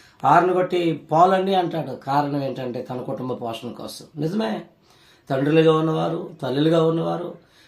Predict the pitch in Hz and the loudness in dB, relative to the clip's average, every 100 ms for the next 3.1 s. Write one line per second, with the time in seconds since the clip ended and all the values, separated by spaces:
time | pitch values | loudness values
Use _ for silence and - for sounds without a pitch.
0 | _ 131 151 175 233 240 220 185 156 139 | _ 0 4 4 4 2 0 -2 -4 -4
1 | 147 135 147 170 175 175 156 139 131 147 | -4 0 2 2 2 0 -2 -2 -4 -6
2 | 120 135 143 - 127 147 151 156 165 180 | -4 -4 -4 -6 -8 -4 -2 2 4 4